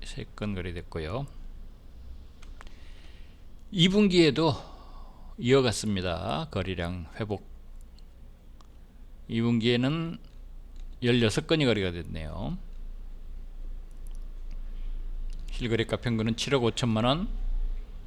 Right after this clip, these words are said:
공시가격 대비 이점이구 배, 평당 거래가격 삼천사백칠십사만 원입니다.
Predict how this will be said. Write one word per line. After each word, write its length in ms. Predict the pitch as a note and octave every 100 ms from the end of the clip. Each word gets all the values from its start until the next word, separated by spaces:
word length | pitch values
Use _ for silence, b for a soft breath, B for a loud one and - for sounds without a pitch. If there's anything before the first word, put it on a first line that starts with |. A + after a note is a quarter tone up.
| - - - -
공시가격 800 | - A2 G#2+ B2+ - A2 G#2 G2
대비 220 | G#2 G2+
이점이구 1080 | A#2+ A#2+ G#2+ - C3+ B2+ B2 - A#2+ A2 G#2+
배, 180 | G#2 G2 D#2+ - - - - - - -
평당 800 | - A#2+ A#2 A2+ A2 A2 G#2 - -
거래가격 580 | - B2 G#2+ G2 A#2+ -
삼천사백칠십사만 1600 | - B2+ B2+ - - C#3 C#3 B2 G#2+ A2+ - G#2+ - - F#2 F2
원입니다. 580 | F2 D#2 D#2 E2 G2+ -